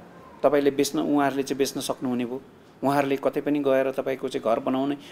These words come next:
अर्का, अर्को चाहिँ, अ, स्कुलहरू बनाउने या तपाईँको हेल्थ पोस्टहरू बनाउने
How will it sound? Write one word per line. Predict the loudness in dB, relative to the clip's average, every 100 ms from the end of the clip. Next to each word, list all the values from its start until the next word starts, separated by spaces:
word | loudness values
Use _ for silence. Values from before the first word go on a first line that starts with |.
| -2
अर्का, | 0 4 2
अर्को | 4 0 0 -2 0 0
चाहिँ, | -2 -2 -2 -2 -8 -20 -4
अ, | 0 2 0 0
स्कुलहरू | 0 2 4 4
बनाउने | 2 0 0 -2 -4 -10 -4
या | 0 2
तपाईँको | 2 -2 0
हेल्थ | 0 0
पोस्टहरू | -2 0 0 2
बनाउने | 0 0 -2 -4